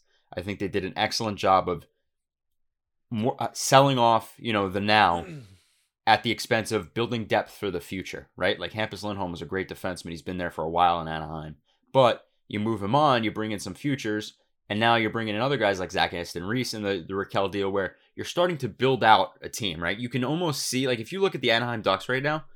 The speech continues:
Speaker 1: and what they did over the past couple of weeks, you almost can start to see a roster coming together.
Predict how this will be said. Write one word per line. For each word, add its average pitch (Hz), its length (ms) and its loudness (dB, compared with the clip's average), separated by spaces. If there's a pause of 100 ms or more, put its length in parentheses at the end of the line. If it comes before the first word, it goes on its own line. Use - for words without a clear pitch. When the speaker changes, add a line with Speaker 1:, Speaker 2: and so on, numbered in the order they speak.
(220)
Speaker 1:
and 98 100 -4
what 104 140 -2
they 107 120 0
did 98 200 0
over 107 140 0
the 90 80 -6
past 98 260 0
couple 92 240 -4
of 85 60 -2
weeks, 107 320 -6 (480)
you 143 140 -2
almost 185 480 0
can 127 100 -4
start 151 280 -4
to 127 80 -4
see 143 220 -4
a 98 80 0
roster 101 540 4
coming 101 320 -4
together. 85 480 -4